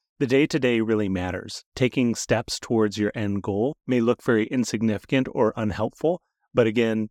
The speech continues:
if it's one one-thousandth of the way there, you have to take all of the one-thousandths to make it all happen. So when you're thinking about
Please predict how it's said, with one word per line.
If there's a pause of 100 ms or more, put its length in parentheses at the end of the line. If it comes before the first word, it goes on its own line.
(240)
if
it's
one
one-thousandth
of
the
way
there,
you
have
to
take (240)
all
of
the
one-thousandths
to
make
it
all
happen. (380)
So
when
you're
thinking
about